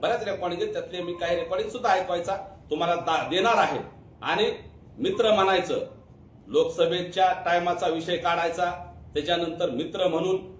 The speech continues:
अ, मी फोन केला म्हणायचं, ह्या दोन तिन्ही सगळ्या गोष्टीवर मी सविस्तर सांगणार आहे. तर सर्वप्रथम मला लोकसभेबाबत सांगायचंय. लोकसभेत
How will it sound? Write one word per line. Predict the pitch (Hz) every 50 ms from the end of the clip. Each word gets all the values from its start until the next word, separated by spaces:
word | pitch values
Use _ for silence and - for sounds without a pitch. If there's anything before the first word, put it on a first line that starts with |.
| - 117
अ, | 123 127 127 120 -
मी | 95 101 113 131 160 175 180 - - - -
फोन | 175 202 214 214
केला | 208 - 247 240 - 175
म्हणायचं, | 170 165 165 165 160 160 175 175
ह्या | 151 165 165
दोन | 151 156 156 156 -
तिन्ही | 180 180 180 170
सगळ्या | - 160 156 165 180 180
गोष्टीवर | 170 170 165 165 175 170 156
मी | 151 160 156
सविस्तर | 160 156 160 151 - - -
सांगणार | - - 156 147 151 147 143
आहे. | 135 123 - - - - - - - - - 147
तर | 143
सर्वप्रथम | - - 156 170 170 165 165 151 156 175 165
मला | 160 160 160
लोकसभेबाबत | 135 143 160 160 - - 156 165 156 147 156 147 151 151 -
सांगायचंय. | - 107 143 139 143 139 135 135 113 - - - - - - - - - - -
लोकसभेत | 117 139 160 156 156 - 170 160 170 180 185 185